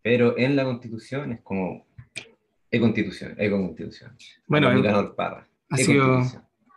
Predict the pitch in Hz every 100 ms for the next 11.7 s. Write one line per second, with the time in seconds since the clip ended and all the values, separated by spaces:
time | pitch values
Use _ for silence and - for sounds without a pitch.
0 | - 135 160 151 135 139 160 - - 165
1 | 175 170 165 156 147 - 143 139 135 131
2 | 123 117 117 _ _ - 127 131 190 220
3 | 180 156 156 - 170 - 156 156 156 156
4 | 156 151 151 151 175 _ _ _ _ _
5 | _ _ _ 180 127 135 135 139 143 143
6 | 135 - 156 180 180 - 139 131 131 127
7 | 127 156 165 156 - 151 147 165 170 175
8 | - 151 156 151 139 - 139 127 127 120
9 | - _ _ _ _ _ _ _ _ _
10 | 131 135 143 151 151 139 127 127 139 143
11 | 143 123 120 139 165 165